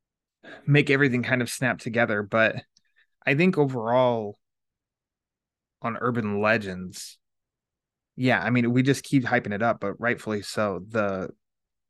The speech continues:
the Ace story, which now I wish that I could, I should have done my homework and written down the notes, but write down which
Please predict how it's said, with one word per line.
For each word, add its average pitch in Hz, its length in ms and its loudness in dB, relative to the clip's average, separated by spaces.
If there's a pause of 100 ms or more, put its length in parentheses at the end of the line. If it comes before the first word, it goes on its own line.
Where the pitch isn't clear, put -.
(260)
the 127 180 -2
Ace 120 300 -2
story, 95 580 -8 (120)
which - 240 -12
now 110 260 -2
I 107 60 2
wish 107 220 -4
that 107 100 -4
I 104 80 -4
could, 101 200 -6 (920)
I - 40 -10
should - 160 -2
have 113 80 0
done 110 100 0
my 98 80 -6
homework 92 320 -10
and 98 140 -10
written 98 180 -8
down 98 200 -6
the 101 80 -8
notes, 98 280 -10
but 98 240 -4 (2750)
write 135 200 2
down 139 220 4
which 127 200 0